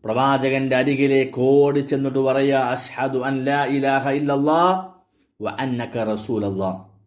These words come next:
അല്ലാഹു അല്ലാതെ ആരാധനക്കർഹൻ മറ്റാരുമില്ലെന്നും അങ്ങ് അല്ലാഹുവിന്റെ റസൂൽ തന്നെയാണെന്നും ഞാനിതാ സാക്ഷ്യം വഹിക്കുന്നു നബിയേ.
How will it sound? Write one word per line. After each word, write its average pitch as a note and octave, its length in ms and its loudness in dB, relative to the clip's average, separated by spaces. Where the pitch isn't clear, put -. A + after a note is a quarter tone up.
അല്ലാഹു B2 420 2
അല്ലാതെ A#2+ 380 0
ആരാധനക്കർഹൻ B2 960 0
മറ്റാരുമില്ലെന്നും C3+ 1160 0
അങ്ങ് C#3+ 320 0
അല്ലാഹുവിന്റെ D3 920 2
റസൂൽ D3 680 -2
തന്നെയാണെന്നും D#3 800 2
ഞാനിതാ A#2 400 -4
സാക്ഷ്യം A#2 480 -8
വഹിക്കുന്നു G#2+ 400 -6
നബിയേ. G2 400 -4